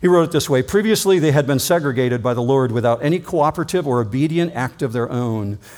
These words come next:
But now, by the command of the Lord, Israel must take a stand,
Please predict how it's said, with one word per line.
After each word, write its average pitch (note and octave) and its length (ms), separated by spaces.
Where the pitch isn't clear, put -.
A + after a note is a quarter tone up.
But C#3+ 220
now, D3 320
by B2+ 140
the B2+ 60
command D#3+ 420
of E3 60
the D#3+ 80
Lord, D#3 300
Israel D#3 340
must E3 280
take F3 160
a E3+ 60
stand, B2+ 540